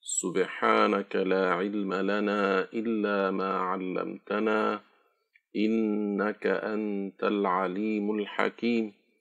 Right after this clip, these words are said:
اللهم علمنا ما ينفعنا، وانفعنا بما علمتنا،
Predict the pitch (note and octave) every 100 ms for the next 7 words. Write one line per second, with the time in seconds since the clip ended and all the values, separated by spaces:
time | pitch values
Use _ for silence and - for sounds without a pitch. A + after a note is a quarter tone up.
0 | _ _ _ - G2+ F#2 F#2+ G2 G2 G2
1 | F#2+ A2 A2+ A2 A2 G#2 G2+ F2+ G2 G2
2 | G#2 A2 G#2+ G#2+ G#2 G2+ G2+ G2 G2 G2
3 | F#2+ F#2+ F#2+ F#2 F#2 F#2+ - A2 G#2 A2
4 | A2 A2 G#2+ G#2+ G#2 _ _ _ _ _
5 | _ - G2+ G2 G2 G2 F#2+ F#2+ A2 A2+
6 | G#2+ G#2+ G#2 G2+ F#2+ - G#2 A2 G2+ G2
7 | G2 F#2+ G2+ G2+ G2 F#2+ F#2+ - G#2 A2
8 | G#2+ G#2 F#2+